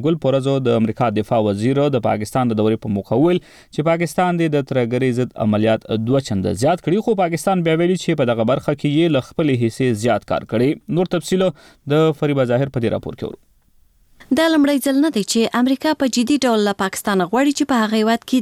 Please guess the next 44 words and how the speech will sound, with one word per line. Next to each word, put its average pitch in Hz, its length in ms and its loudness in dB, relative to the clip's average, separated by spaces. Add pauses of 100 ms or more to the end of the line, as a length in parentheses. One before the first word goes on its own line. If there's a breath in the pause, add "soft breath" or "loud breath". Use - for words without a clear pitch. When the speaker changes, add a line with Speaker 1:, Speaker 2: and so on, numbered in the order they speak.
Speaker 2:
د 220 220 0
تروریستي 190 420 0
ډلو 185 200 0
پر 185 140 -2
وړاندې 226 380 2
مبارزه 180 460 0
ګړندۍ 226 400 2 (100)
کړي 180 140 0 (300 loud breath)
او 277 120 2
له 196 120 2
ملاتړه 175 440 0
یې 233 40 2
لاس 202 280 0
واخلي. 170 300 -2 (300 loud breath)
خو 262 260 0
افغان 202 440 -2
او 202 120 0
امریکایي 180 400 0
چارواکي 220 520 0 (220)
دواړه 277 300 2
وایي، 175 260 0
تر 233 100 -2
اوسه 311 240 0
د 247 220 0
پاکستان 190 320 -4
په 185 120 -2
دریځ 180 360 0
کې 302 60 0
د 226 200 -2
پام 180 180 0
وړ 247 220 2
بدلون 190 240 2
نه 226 240 2
معلومیږي. 175 600 0 (400 loud breath)
د 269 60 2 (180)
امریکا 302 360 0
دفاع 294 160 0
وزیر 277 220 0
جیم 233 240 0
ماتیس 240 360 0
د 202 140 0
دوشنبې 214 280 0
په 190 120 -2
ورځ 196 140 0